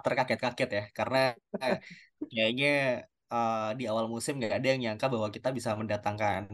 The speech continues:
Speaker 1: eh, apa, pemain akademi gitu kan, apalagi
Speaker 2: Hmm.
Speaker 1: dari rival. Dan setelah, apa ya, eh,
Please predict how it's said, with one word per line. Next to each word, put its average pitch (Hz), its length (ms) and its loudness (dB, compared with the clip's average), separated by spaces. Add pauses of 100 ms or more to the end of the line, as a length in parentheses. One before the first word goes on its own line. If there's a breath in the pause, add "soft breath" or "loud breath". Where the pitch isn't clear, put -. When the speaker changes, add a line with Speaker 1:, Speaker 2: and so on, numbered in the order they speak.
Speaker 1:
eh, 98 680 -2 (140)
apa, 131 160 -2
pemain 110 640 0 (560 loud breath)
akademi 127 640 2
gitu 117 160 4
kan, 156 160 4 (240)
apalagi 113 320 2
Speaker 2:
Hmm. 120 80 4
Speaker 1:
dari 113 560 2
rival. 139 640 4 (400 soft breath)
Dan 123 560 4
setelah, 131 880 2 (640 loud breath)
apa 170 320 0
ya, 110 400 -4
eh, 123 800 4